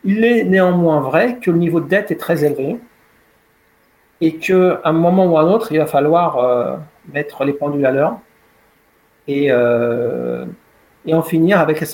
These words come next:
et, et oublier, donc pardonner un certain nombre de dettes. Et il vaut mieux le faire parce qu'il est vrai qu'historiquement,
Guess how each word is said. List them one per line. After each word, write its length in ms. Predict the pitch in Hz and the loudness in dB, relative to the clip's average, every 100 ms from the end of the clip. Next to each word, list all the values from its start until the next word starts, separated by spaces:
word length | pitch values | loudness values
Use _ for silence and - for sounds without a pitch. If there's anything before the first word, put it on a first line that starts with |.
| 151 151 | -2 -2
et, 200 | 139 143 - | -4 -6 -2
et 40 | 151 | -2
oublier, 460 | 147 156 180 240 | 0 -2 -2 -4
donc 280 | 160 170 170 | -2 -4 -2
pardonner 400 | - 185 180 196 | -4 0 0 2
un 60 | 190 | 0
certain 140 | 165 | 0
nombre 100 | 151 | 0
de 80 | 139 | 0
dettes. 240 | 110 - _ _ _ _ _ _ _ _ - | -2 -6 _ _ _ _ _ _ _ _ -8
Et 680 | 127 127 131 127 123 123 - | -4 -4 -4 -4 -4 -4 -4
il 80 | 151 | -2
vaut 80 | 190 | 0
mieux 140 | 240 | 0
le 40 | 247 | 0
faire 340 | 202 247 294 | 0 0 0
parce 180 | 160 - | -4 -2
qu'il 260 | 185 190 180 | 0 2 2
est 80 | |
vrai 220 | 180 180 220 | 2 0 -2
qu'historiquement, 880 | 196 - 185 165 - 185 220 247 | -4 -4 -2 -2 -2 0 0 -2